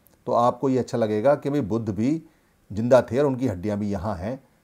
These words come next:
तो उनके रिलिक्स यानी उनकी अस्थियां, उनकी हड्डियां देखने के लिए जो लोग आना चाहें अपना खाना वाना साथ लाएं। वैसे ज़रूरत नहीं है क्योंकि वहाँ घंटे दो, डेढ़ घंटे का कार्यक्रम होता है।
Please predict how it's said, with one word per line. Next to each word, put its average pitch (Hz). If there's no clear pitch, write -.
तो 135
उनके 131
रिलिक्स 127
यानी 120
उनकी 113
अस्थियां, 131
उनकी 107
हड्डियां 98
देखने 98
के 95
लिए 131
जो 117
लोग 113
आना 104
चाहें 113
अपना 120
खाना 147
वाना 151
साथ 139
लाएं। 160
वैसे 156
ज़रूरत 139
नहीं 147
है 160
क्योंकि 151
वहाँ 147
घंटे 113
दो, 135
डेढ़ 123
घंटे 127
का 123
कार्यक्रम 104
होता 95
है। 131